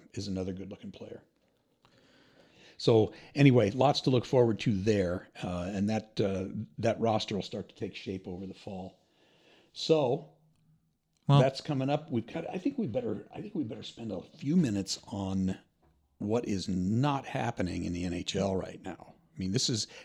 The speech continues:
Speaker 1: somebody's, people have to be getting nervous now because you've got a
Speaker 2: Well, the
Speaker 1: busload
Speaker 2: problem
Speaker 1: of
Speaker 2: is, is
Speaker 1: guys
Speaker 2: you're,
Speaker 1: that are not signed.
Speaker 2: the problem is, is you are, you're getting a lot of teams,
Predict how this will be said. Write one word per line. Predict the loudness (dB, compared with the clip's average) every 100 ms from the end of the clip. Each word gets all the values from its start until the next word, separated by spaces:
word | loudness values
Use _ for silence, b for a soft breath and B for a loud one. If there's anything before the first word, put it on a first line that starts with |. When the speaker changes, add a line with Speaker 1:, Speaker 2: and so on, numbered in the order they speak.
| B
Speaker 1:
somebody's, | 0 4 4 2 0 -4
people | -4 -2 -2
have | -4 -4
to | -2
be | 0
getting | 2 2 2
nervous | 2 2 0 -2
now | -2 -4
because | -4 -4 -4 -2
you've | -2
got | -2 -4
a | -6 -10 -6 0
Speaker 2:
Well, | 2
the | 2
Speaker 1:
busload | 4
Speaker 2:
problem | 6 6 6 6
Speaker 1:
of |
Speaker 2:
is, | 6
is | 6
Speaker 1:
guys |
Speaker 2:
you're, | 6 6 4
Speaker 1:
that | 2
are |
not | -2 -4 -4
signed. | -4 -4 -8 -10
Speaker 2:
the | -4
problem | 2 4 6
is, | 4
is | 4 0
you | 0 2
are, | 2 2 0 -4 b b b b b _ _ -20 -20 _ _ _ -20 -20 -8
you're | 0 2 4
getting | 4 4 2 -2
a |
lot | -4 -2 -2 -2
of | -2
teams, | 0 2 2 0 -2 -4